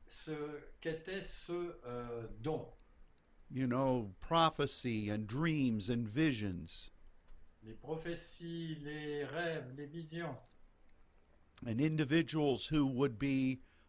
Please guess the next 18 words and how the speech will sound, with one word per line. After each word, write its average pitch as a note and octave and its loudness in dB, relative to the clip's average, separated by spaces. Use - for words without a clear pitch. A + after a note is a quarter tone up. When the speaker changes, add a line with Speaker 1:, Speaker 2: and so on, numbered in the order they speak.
Speaker 2:
overwhelmed D3+ 6
by C3 6
the B2 2
burden C#3 2
of B2 4
the B2+ 4
Lord. B2+ 6
Speaker 1:
et C3 -2
les B2 -4
gens D#3+ -4
qui D3 -12
seraient, D3 -4
euh, A#2 -2
chargés D#3+ -6
du C#3+ -10
fardeau D3+ -4
du C#3 -12
Seigneur. B2+ -6